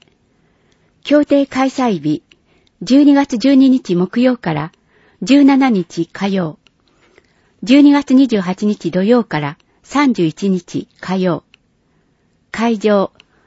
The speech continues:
戸田ボートレース場。朝霞市は埼玉県都市協定組合に加盟しており、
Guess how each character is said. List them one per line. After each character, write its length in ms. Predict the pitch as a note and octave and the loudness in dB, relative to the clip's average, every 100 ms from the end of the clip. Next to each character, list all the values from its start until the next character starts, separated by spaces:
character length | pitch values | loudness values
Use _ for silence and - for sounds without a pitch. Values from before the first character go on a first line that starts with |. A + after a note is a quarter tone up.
| _ | _
戸 160 | - A3 | -6 0
田 220 | A#3+ A3+ | 0 -2
ボ 240 | E3+ B3+ | -2 0
ー 40 | C4+ | 0
ト 120 | B3+ | 0
レ 140 | B3 | 2
ー 40 | B3 | 0
ス 160 | - G3 | -2 -6
場。 340 | G3 F#3+ - _ _ _ _ _ _ _ _ _ _ _ _ | -2 -2 -4 _ _ _ _ _ _ _ _ _ _ _ _
朝 220 | A3 B3+ | -8 -6
霞 140 | C#4 D4 | -4 -4
市 160 | - | -4
は 200 | E3+ D3+ - _ _ _ | -4 -4 -8 _ _ _
埼 280 | - C4+ | -4 -4
玉 260 | C4+ C4 B3+ | 0 0 0
県 200 | G3 E3+ | -2 -6
都 140 | - | -4
市 140 | G3+ - | -10 -4
協 220 | C#4 C#4 | -2 0
定 160 | C#4+ C4+ | -2 -4
組 320 | C#4 B3+ F#3+ | 0 0 0
合 100 | E3 | -2
に 160 | D#3+ | -4
加 180 | - F#3 | -6 -6
盟 200 | G3+ A#3 | -4 -2
し 80 | A#3 | -4
て 100 | G#3 | -4
お 80 | G3+ | -2
り、 240 | D#3 D#3 | -2 -4